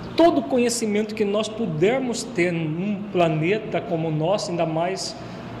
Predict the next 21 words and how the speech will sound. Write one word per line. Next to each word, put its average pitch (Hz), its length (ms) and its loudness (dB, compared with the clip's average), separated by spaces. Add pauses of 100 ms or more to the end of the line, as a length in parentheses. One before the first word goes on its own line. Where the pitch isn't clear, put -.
(540)
seiscentos, 180 640 2
ah, 160 300 2
quatrocentos 165 560 -2
anos 170 260 -2
antes 160 300 -4
de 147 80 -4
Jesus, 160 520 -2 (220)
é 311 60 -4
muito 226 320 2
pouco 226 500 4 (400)
perto 156 260 2
do 160 120 0
universo. 175 560 -2 (160)
Então 277 140 4
o - 40 2
sábio 233 460 2
sabe 202 420 0
disso. 180 540 -4 (440)
E 190 60 2
o 190 60 6
cultivo 226 880 2